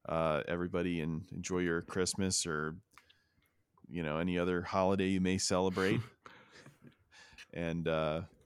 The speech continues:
Speaker 1: yeah, I think that's pretty much, pretty much it on my end, unless you guys have any closing statements.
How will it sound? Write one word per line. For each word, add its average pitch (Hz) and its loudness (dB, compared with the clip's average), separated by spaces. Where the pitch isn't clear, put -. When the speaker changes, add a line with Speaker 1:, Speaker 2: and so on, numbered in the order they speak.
Speaker 1:
yeah, 85 -2
I - -20
think - -6
that's 85 -4
pretty 98 0
much, 95 -2
pretty 107 0
much 107 2
it 110 6
on 98 6
my 110 6
end, 92 4
unless 90 0
you 101 -2
guys 98 2
have 98 0
any 95 0
closing 95 0
statements. 107 -4